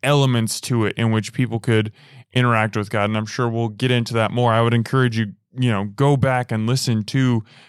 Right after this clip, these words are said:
Pastor Greg's message, because he went into each of those elements in detail and really kind of fleshed them out. But I wanna, I wanna ask you, Caleb, as you listen to that message and have kinda had a,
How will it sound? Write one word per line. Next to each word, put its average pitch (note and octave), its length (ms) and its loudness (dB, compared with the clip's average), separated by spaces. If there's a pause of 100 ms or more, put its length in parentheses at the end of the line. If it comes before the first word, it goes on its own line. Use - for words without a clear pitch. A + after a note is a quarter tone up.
Pastor C3 340 0
Greg's A#2 360 0
message, A#2 400 0
because G#2+ 300 -2
he C3 120 2
went B2+ 220 2
into A2+ 280 -2
each C3 240 0
of A#2 100 0
those A2 500 0 (460)
elements B2+ 520 2
in A2+ 240 0
detail A2+ 540 0
and G#2 120 -2
really A#2+ 200 2
kind A2+ 220 -4
of G2 80 -6
fleshed A#2+ 400 -4
them G#2+ 160 -2
out. B2 240 0 (440)
But C3+ 200 0 (340)
I B2 160 0
wanna, C#3+ 320 2 (140)
I B2+ 100 -6
wanna D#3 160 2
ask D3 300 0
you, F3 120 0
Caleb, A#2 520 -2 (420)
as A#2 240 2
you F3+ 540 4
listen D3+ 440 0
to D3+ 100 0
that C#3 200 2
message B2 440 0
and B2 100 2
have G#2+ 120 -2
kinda B2 260 -2
had A#2+ 260 0
a, A2 100 0